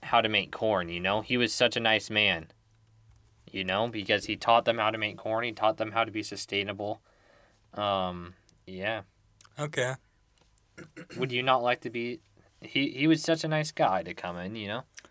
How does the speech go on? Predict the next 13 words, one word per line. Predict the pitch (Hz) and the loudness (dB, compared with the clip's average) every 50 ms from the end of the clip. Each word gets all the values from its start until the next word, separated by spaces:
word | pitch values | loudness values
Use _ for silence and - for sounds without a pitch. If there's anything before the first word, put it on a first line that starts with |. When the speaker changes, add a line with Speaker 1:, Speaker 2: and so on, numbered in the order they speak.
| _ _ _ | _ _ _
Speaker 2:
He | - 202 | -2 2
was | 185 139 123 | 2 2 2
pretty | - - 120 120 113 | 2 0 -2 0 0
nice. | 113 113 113 117 120 120 - - - - _ _ _ _ _ _ _ _ _ - | 2 2 2 0 0 -4 -8 -12 -14 -16 _ _ _ _ _ _ _ _ _ -2
Speaker 1:
Nice | 156 175 202 240 262 - | 2 4 6 6 6 4
people | - - 262 254 233 247 226 | 2 0 2 4 6 8 8
are | 202 175 | 10 10
usually | 165 170 165 160 165 170 143 | 8 8 6 4 4 2 4
the | 123 113 | 4 4
best | 98 - 107 101 - - | 4 6 4 4 4 2
people | - 95 90 - 95 92 | -4 -8 -8 -6 -6 -6
to | 95 95 | -4 -4
meet, | 92 92 90 92 95 | -6 -6 -6 -6 -8